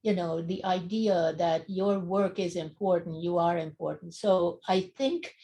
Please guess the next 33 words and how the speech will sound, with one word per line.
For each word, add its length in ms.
I 480
stopped 540
going, 680
uh, 300
before 400
covid 640
and, 340
uh, 280
a 120
couple 240
of 120
years 240
before 340
covid. 400
So 240
I 120
don't 300
know, 520
and, 120
but 160
I 300
have 200
seen 480
the 180
youth 400
movement, 560
and 400
it 240
certainly 480
is 180
in 160
design 380
schools. 600